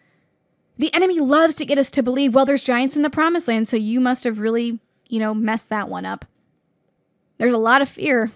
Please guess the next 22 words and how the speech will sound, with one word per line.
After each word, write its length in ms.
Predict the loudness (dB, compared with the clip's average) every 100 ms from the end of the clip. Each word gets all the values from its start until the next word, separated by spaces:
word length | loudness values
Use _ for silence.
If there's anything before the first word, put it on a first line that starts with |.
| _ _ _ -10
that's 180 | -8 -4
just 200 | -6 -4
facing 360 | -4 -2 -4
you 100 | -4
right 180 | -4 -4
now. 140 | -4 -4
There's 140 | -4
a 60 | -4
lot 140 | -4
of 60 | -4
reasons 500 | -4 -2 0 0 0
why 560 | -2 -4 -6 -8 -10 _ _ -20 -20 _ _ _ _ _ -2
you 160 | -2
can't 260 | 0 -2 -4
go 160 | -6 -6
forward. 540 | -6 -6 -6 -8 -12 _ _ _ -12
And 120 | -6
man, 160 | -4
it's 180 | -4 -4
really 260 | -4 -2 -2
your 160 | -4
fault. 420 | -6 -8 -8 -8